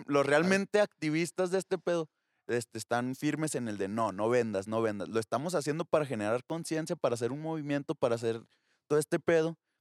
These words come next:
Speaker 1: Este, n-, o sea, sí, nos estamos beneficiando monetariamente también, pero no, lo importante es este pedo. No lo vendas, no lo vendas porque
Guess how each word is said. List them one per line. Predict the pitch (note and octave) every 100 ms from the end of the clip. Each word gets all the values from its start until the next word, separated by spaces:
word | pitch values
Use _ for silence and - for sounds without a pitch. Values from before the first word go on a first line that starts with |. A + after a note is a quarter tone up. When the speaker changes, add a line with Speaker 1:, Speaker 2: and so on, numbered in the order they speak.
| _ _ -
Speaker 1:
Este, | A#2 -
n-, | G#2 G2+ _ G2 -
o | C#2 A2+
sea, | B2+ G#2+
sí, | - E3
nos | C#3+
estamos | B2+ A#2+ B2+ D#3+
beneficiando | D#3 C#3 B2 A#2 C3+
monetariamente | D#3 C3+ G#2+ G#2+ C3 D3 C#3+ D#3
también, | B2 A2
pero | - G#2
no, | F#2 A2+
lo | A2
importante | G#2+ A2 G2 - A2+ A2+ C3+
es | C3+
este | - C3
pedo. | - G2+ F#2+
No | G#2
lo | A#2 C3+
vendas, | C#3 D3 E3+ C#3+ G2
no | A2
lo | B2
vendas | C3+ C#3 C#3+ D3
porque | C#3 A2+ G2 E2